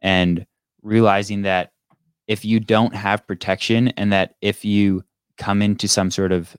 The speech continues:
accident or if you're, you or your spouse gets some, has something happen to you, or if the economy changes, or if the taxes change or anything, and you don't have protection against that,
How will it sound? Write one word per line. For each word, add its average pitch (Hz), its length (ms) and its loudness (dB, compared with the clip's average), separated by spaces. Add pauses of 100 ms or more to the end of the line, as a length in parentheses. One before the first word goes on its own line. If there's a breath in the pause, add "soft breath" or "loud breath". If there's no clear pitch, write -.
(140)
accident 87 680 -4
or 92 240 0
if 87 160 -4
you're, 90 280 0 (280)
you 107 240 6
or 98 80 6
your 90 80 4
spouse 98 560 0
gets 98 220 -4
some, 95 180 -4
has 90 260 -2
something 87 260 -4
happen 90 340 -2
to - 100 -8
you, 85 140 0
or 92 120 0
if 90 100 -2
the 98 80 -6
economy 101 400 0
changes, 85 640 -8
or 95 160 -6
if 87 80 -10
the - 80 -20
taxes 92 400 -4
change 85 500 0 (360 soft breath)
or 95 260 4
anything, 98 640 2 (260)
and 101 120 4
you 95 60 6
don't 95 160 4
have 101 120 -2
protection - 400 -4
against 104 300 0
that, 120 300 0